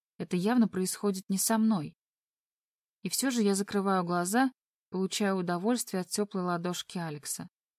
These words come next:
А потом... Потом я чувствую теплое дуновение на своих губах, словно ветер ласкает их. Я медленно раскрываю глаза и напарываюсь на лицо Алекса. И тут во мне что-то щелкает.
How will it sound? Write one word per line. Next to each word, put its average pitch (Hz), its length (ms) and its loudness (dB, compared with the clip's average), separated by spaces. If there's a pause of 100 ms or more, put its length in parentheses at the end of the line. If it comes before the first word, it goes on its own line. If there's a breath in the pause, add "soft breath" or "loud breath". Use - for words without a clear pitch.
(280)
А 180 80 -10
потом... 269 540 -2 (1000)
Потом 302 320 0
я 214 120 6
чувствую 202 440 -4
теплое 214 400 -4
дуновение 180 560 0
на 185 100 -2
своих 185 380 -4
губах, 180 500 -6 (460)
словно 180 380 -2
ветер 202 340 -2
ласкает 170 600 -6
их. 170 220 -14 (880)
Я 180 120 -2
медленно 226 440 4
раскрываю 196 520 -2
глаза 196 480 -2 (400)
и 185 80 -6
напарываюсь 233 640 0
на 185 80 -4
лицо 180 420 -2
Алекса. 151 520 -8 (840)
И - 120 -8
тут 254 240 -2
во 240 100 4
мне 240 180 8
что-то 247 300 -2
щелкает. - 640 -2